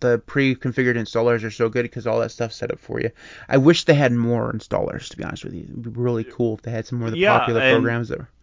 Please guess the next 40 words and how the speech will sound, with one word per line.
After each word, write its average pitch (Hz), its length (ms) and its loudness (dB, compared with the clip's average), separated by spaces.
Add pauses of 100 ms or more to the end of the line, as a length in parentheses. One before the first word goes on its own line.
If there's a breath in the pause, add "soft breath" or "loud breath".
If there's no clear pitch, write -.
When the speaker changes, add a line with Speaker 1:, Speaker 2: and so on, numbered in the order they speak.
(100)
Speaker 2:
and 143 160 2
it 151 120 -6
has 151 320 4
the, 135 340 -2
uh, 120 540 0
dependencies, 127 680 0 (360)
uh, 113 120 -6
Windows 123 320 -2
dependencies 113 560 -6
like 104 280 -6
dot 110 260 -2
net 113 440 0 (140)
and 107 420 -8
all 117 200 -2
the 104 80 -10
Speaker 1:
And 95 60 -20
Speaker 2:
dot 104 220 -4
net, 110 380 -4 (160)
all 117 80 -4
Speaker 1:
the 117 60 2
Speaker 2:
the 113 60 0
Speaker 1:
stupid 107 580 2
Speaker 2:
DirectX. 110 120 0
Speaker 1:
fonts 131 380 0
that 135 220 0
you 131 80 0
always 127 280 2
have 127 200 0
to 117 80 -14
download 123 400 0
Speaker 2:
Mm. - 20 -8
Speaker 1:
because 120 280 -6
Microsoft 120 480 -2
uses 120 260 -2
all 120 120 0
their 113 100 0
proprietary 120 680 2
fonts 120 400 -6
and 117 160 -8
crap. 123 340 0